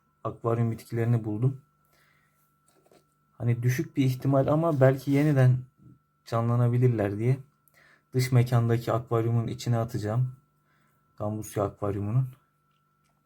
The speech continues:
Şimdi bu Hagen kumu yıkayalım. Akvaryumun zeminine yerleştirelim. Dünden bir de dinlenmeye bıraktığım suyu da ekleyelim. Sonrasına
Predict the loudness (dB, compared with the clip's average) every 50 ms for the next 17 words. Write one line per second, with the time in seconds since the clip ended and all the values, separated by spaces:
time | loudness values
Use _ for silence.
0 | _ _ _ _ -20 -20 _ _ _ _ _ -6 -4 -2 0 2 2 2 2 0
1 | -2 -4 -2 0 0 2 2 0 0 0 -2 -2 0 0 0 -2 -4 -4 -2 -2
2 | 0 0 2 2 2 0 0 -2 -10 _ _ _ _ _ _ _ _ _ _ _
3 | _ _ _ _ _ _ _ _ -8 -8 -6 0 2 4 4 4 4 2 0 -2
4 | -2 -2 -2 -2 -2 -2 -2 -2 0 0 0 2 2 2 2 0 0 -2 -6 -6
5 | -2 -2 0 0 0 -2 -4 -6 _ _ _ _ _ _ _ _ _ _ -6 -4
6 | -2 0 2 2 2 0 -2 -6 -12 -12 _ -4 -2 0 0 0 -2 -6 -12 _
7 | _ _ _ _ _ -18 -18 -18 -20 _ _ _ _ _ _ _ _ _ _ -4
8 | -2 0 2 2 2 2 2 0 0 2 2 2 2 0 -2 -4 -4 -6 -4 -4
9 | -4 -2 0 2 2 2 2 0 -2 -2 -2 0 0 0 -2 -2 -4 -6 -10 _
10 | _ _ _ _ _ _ _ _ _ _ _ _ _ _ _ _ _ _ _ _
11 | _ _ _ _ _ _ _ _ _ -12 -10 -8 -6 -6 -6 -6 -8 -6 -6 -6
12 | -8